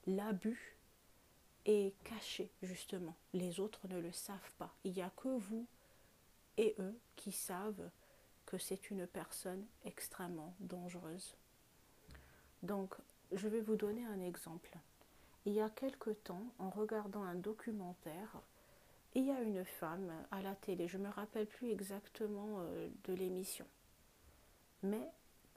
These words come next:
cette femme, elle a dit, euh, donc elle a, elle a, elle a,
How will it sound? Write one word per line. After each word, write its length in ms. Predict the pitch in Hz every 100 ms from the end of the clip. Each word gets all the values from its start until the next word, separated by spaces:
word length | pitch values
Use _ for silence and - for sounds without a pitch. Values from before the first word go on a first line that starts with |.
| - - - - - -
cette 420 | - - 277 277 247
femme, 400 | - 185 226 262 - - - - - - - - - - - -
elle 160 | - 226
a 160 | 214 214
dit, 300 | 226 247 269 - - - -
euh, 560 | 202 185 175 170 165
donc 320 | 170 175 170 -
elle 180 | 214 202
a, 240 | 196 196 -
elle 160 | 196 185
a, 500 | 185 185 180 175 175 -
elle 160 | 196
a, 460 | 180 175 175 180